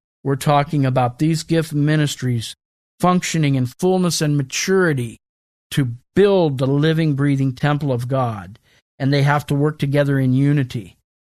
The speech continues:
And that will be the answer. Using your gifts and seeking God out for what that gift may be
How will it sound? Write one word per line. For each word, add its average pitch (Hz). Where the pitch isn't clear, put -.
And 127
that 143
will 143
be 139
the 139
answer. 147
Using 175
your 160
gifts 147
and 131
seeking 196
God 170
out 139
for 143
what 156
that 143
gift 165
may 151
be 135